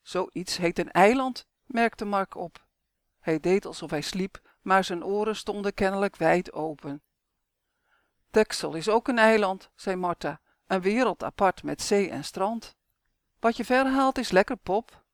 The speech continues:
haar vader grinnikte. "Hoe langer je moet rijden om ergens te komen, hoe mooier het is als je er eindelijk bent." "Noem me geen pop," schreeuwde Martha. "Ik haat het als je me pop noemt. En ik haat het om dagen achter elkaar in de auto te zitten.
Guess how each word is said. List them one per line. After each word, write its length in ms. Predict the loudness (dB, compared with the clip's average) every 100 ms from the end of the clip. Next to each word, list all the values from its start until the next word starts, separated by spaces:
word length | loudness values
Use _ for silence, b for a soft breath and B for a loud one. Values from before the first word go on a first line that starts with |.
| _ _
haar 220 | _ -8 -8
vader 420 | -4 -2 0 -4
grinnikte. 680 | -8 -6 -4 -4 -8 -18 _ _ _ _ _ _ _ _
"Hoe 160 | -2 4
langer 240 | 6 6
je 80 | 2
moet 160 | -2
rijden 280 | 2 4 4
om 100 | 0
ergens 300 | 0 0 -4
te 100 | -10
komen, 480 | -4 -2 0 -2 -6 _ b b
hoe 160 | -2
mooier 420 | 0 2 0 2 0
het 160 | -2
is 240 | -4 -6 -6
als 180 | -6
je 80 | -2
er 160 | 0 0
eindelijk 520 | 2 0 2 -2 -2
bent." 420 | -2 -2 -4 -12 _ _ _ _ _ b b b
"Noem 280 | -4 0 0
me 160 | 0 0
geen 300 | 2 2 0 _
pop," 420 | 4 4 0 -16 _
schreeuwde 440 | -20 -10 -8 -6 -6
Martha. 380 | -6 -6 -8 B B
"Ik 160 | -4 -4
haat 380 | -2 6 6
het 140 | 6 -4
als 160 | -6
je 80 | -6
me 140 | -6 -8 _
pop 260 | 0 0
noemt. 280 | -6 -10 -12 B B
En 140 | 0
ik 100 | 0
haat 300 | 0 2 2
het 120 | 2 -4
om 140 | 2
dagen 380 | 8 8 8 2
achter 260 | -2 -2
elkaar 340 | -6 2 4 4
in 100 | 2
de 60 |
auto 300 | 2 2 0
te 120 | -10 -8
zitten. 320 | -6 -6